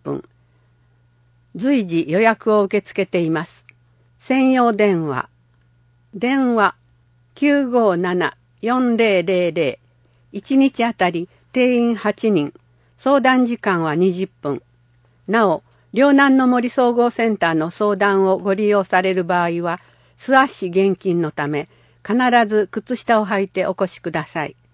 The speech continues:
行政相談、九日水曜。市役所一階市民相談室。また、両南の森総合センター、十三時から十五時。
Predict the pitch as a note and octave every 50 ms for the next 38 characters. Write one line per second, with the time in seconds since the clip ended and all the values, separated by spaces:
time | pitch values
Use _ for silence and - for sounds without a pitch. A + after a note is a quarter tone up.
0 | _ _ _ _ _ _ _ _ _ _ _ - F3+ A#3 C4+ C4+ C4 C4+ B3+ A#3+
1 | A#3 A3+ - A3 G3+ E3+ D3 C3 C3+ - - _ _ _ _ _ _ _ _ _
2 | - A3 - - B3 A3 A3 G#3+ G#3 - - F#3+ E3 - _ _ _ _ _ -
3 | - A#3 A#3+ A#3 A3+ A3 G3 D3 C3+ - - _ _ _ _ _ _ _ _ _
4 | _ _ _ _ - - A#3+ B3+ C#4+ - - - - - F#3+ D3+ - - G#3 -
5 | _ _ - G3+ G3 F#3 - - _ _ - - - B3+ C4 B3+ B3+ B3+ - -
6 | A#3+ A3+ G#3+ G#3 G#3 G3 F3+ - - - - - - - - _ _ _ _ _
7 | _ _ _ - - F#3+ G3+ - - A3 A3 - _ _ _ _ _ - A#3+ C#4
8 | C#4 C4+ C4 C4 C4 B3+ B3 B3 B3 A#3+ A#3 A3+ A3+ A#3 A3 - - A#3 A#3 A3+
9 | G#3+ A3 A3 G#3+ - A3 G3 F#3 E3+ - - C3+ C3 - - _ _ _ _ _
10 | _ _ _ E3+ G#3 C4 C4+ B3 C4 A#3+ A#3+ A3 F3+ F3+ - - D#3 D3+ D3 D3+
11 | D3+ D#3 F3+ F3+ D#3+ D3 E3 C#3+ D3+ D3 C#3 A2+ -